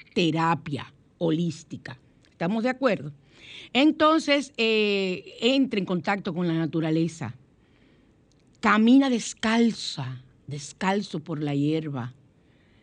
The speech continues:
Que tus pies, donde están esos chakras y donde se conectan con el chakra primario, eh, comiencen a recibir y a limpiar la energía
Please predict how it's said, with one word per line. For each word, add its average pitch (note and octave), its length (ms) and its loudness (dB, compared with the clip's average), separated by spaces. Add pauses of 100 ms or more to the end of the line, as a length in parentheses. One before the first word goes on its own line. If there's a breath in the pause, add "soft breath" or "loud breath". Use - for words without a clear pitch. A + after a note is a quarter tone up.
(160 soft breath)
Que F#3+ 100 0
tus E3+ 300 -6 (380)
pies, A#3+ 680 2 (240)
donde E3+ 220 -4
están G#3 260 -2
esos B3 300 -6
chakras G3 500 -2
y E3+ 60 -4
donde E3 260 -4
se F3+ 140 -8
conectan F#3 480 -4
con D#3+ 180 -2
el D#3 140 0
chakra G3 360 -4 (320 loud breath)
primario, E3+ 640 0 (800 soft breath)
eh, D3+ 300 0 (240)
comiencen G#3+ 420 -2
a G#3+ 80 -2
recibir F#3+ 760 -4
y E3+ 120 -2
a E3 40 2
limpiar F3+ 520 0
la F#3 100 -2
energía D#3+ 680 -4